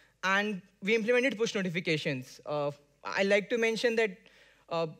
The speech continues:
the kind of conversion rates that we are having from push notifications are almost beating few, uh, few other channels that we have. So that's, that's one thing that's taking us closer to our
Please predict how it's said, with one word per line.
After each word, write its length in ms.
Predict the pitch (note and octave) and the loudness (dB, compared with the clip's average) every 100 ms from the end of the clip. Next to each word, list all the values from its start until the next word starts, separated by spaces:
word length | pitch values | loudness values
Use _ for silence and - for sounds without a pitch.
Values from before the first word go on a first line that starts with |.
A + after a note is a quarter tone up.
| _ _ _ _ F#3 | _ _ _ _ -6
the 220 | E3+ G#3+ | -2 0
kind 260 | G#3 G3 A#3+ | 2 2 2
of 240 | G3 G3 | 0 -2
conversion 440 | F3+ F#3 G#3 A#3 | 0 0 2 0
rates 280 | F3+ G3+ G#3+ | 2 2 2
that 200 | - G3 | 0 0
we 80 | G#3 | 2
are 100 | G#3 | 0
having 320 | F3 E3+ G#3 | 2 2 0
from 220 | G3+ G3+ F3+ | -2 -4 -2
push 160 | E3+ | -4
notifications 800 | G3 F#3+ G#3 G3+ - A#3 A3 - - | -4 -6 -2 0 0 -2 -4 -12 -2
are 220 | F#3 - | 0 2
almost 420 | - F3+ G3+ G3+ | 0 0 0 -2
beating 320 | E3+ F3+ F#3+ F#3 | -4 -4 -4 -4
few, 220 | G#3 F#3+ | 0 2
uh, 160 | F#3 | 2
few 160 | F3+ G3+ | 0 0
other 140 | G3+ | 0
channels 360 | F#3+ E3 F#3 E3 | 0 0 0 0
that 180 | F3+ E3+ | -2 0
we 140 | E3 | -2
have. 240 | C#3+ A#2 - _ _ _ - - | 0 -2 -6 _ _ _ -20 -16
So 240 | - F3+ D#3 - | -6 -4 -6 0
that's, 380 | F#3+ F#3+ - - | 2 2 -6 -2
that's 240 | G3 F#3+ E3+ | -2 -2 -2
one 220 | G3+ G3+ | -2 0
thing 140 | G#3+ | 0
that's 200 | G#3 F#3+ | 0 0
taking 320 | F#3+ F3 G3 | -4 -4 0
us 140 | G3 - | -2 -2
closer 480 | F3 F3 G3 G3 F3+ | -4 -2 0 -2 -2
to 200 | - F3+ | -2 2
our 200 | F3+ | 2